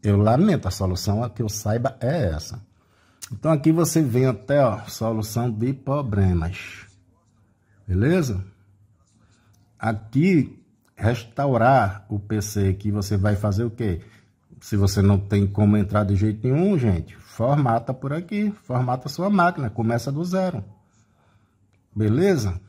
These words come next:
Então aqui, já que você não tem senha nada, não lembra, né, ou sei lá, alguma coisa aconteceu, remover tudo, beleza?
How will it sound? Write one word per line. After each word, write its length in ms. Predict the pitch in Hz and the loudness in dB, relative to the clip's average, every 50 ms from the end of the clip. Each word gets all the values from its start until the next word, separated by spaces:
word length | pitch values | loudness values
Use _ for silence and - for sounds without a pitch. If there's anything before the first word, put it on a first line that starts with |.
| _ _ _ _ _ | _ _ _ _ _
Então 280 | 107 - - - 165 170 | -20 -14 -4 0 2 2
aqui, 680 | 156 139 151 - - - 202 226 220 175 127 113 - - - - - - - | 2 2 -4 -10 -8 -4 0 2 2 2 2 0 -4 -10 -18 -20 -20 -18 -6
já 180 | - 135 135 | -2 -2 -2
que 100 | 135 - | -2 -2
você 220 | 135 131 127 - 131 | -2 -2 -2 -2 0
não 160 | 131 131 127 | 0 0 0
tem 200 | - - 117 107 | -2 -2 -2 -2
senha 340 | 98 107 - 120 117 117 110 | -2 0 0 2 2 2 2
nada, 580 | 107 113 147 165 151 120 95 82 82 95 - - - - _ _ | 2 2 2 2 2 0 -2 -4 -6 -8 -10 -12 -18 -20 _ _
não 280 | - 117 131 135 113 107 | -2 0 2 4 4 4
lembra, 400 | 107 117 143 185 165 117 113 110 | 4 6 6 4 4 4 2 2
né, 220 | 101 117 131 135 | 2 2 2 2
ou 520 | 127 123 123 117 107 104 101 95 90 92 - _ | 2 2 2 2 0 0 0 -2 -4 -6 -10 _
sei 240 | - - - 117 107 | -14 -8 -6 -4 0
lá, 320 | 101 98 107 - - 101 | 2 2 2 2 2 2
alguma 280 | 92 92 90 110 110 98 | 0 0 0 0 0 0
coisa 220 | 95 104 104 104 | 0 0 -2 -2
aconteceu, 720 | 98 101 104 101 - 98 95 - - 185 202 269 - - - - _ _ _ _ _ _ _ - - - _ _ | -2 -4 -4 -4 -4 -4 -4 -2 -2 -2 -2 -2 -4 -8 -12 -20 _ _ _ _ _ _ _ -20 -20 -20 _ _
remover 680 | - 92 120 143 160 160 151 127 107 151 - - - - | 2 4 6 6 6 6 4 4 2 2 0 0 -2 0
tudo, 480 | 143 156 165 160 139 110 90 87 82 85 _ _ _ _ _ _ _ _ | 2 4 4 4 2 0 -6 -8 -10 -14 _ _ _ _ _ _ _ _
beleza? 640 | 92 95 101 104 127 160 185 165 123 101 92 90 | -6 -4 -4 -2 0 0 0 0 0 -2 -4 -6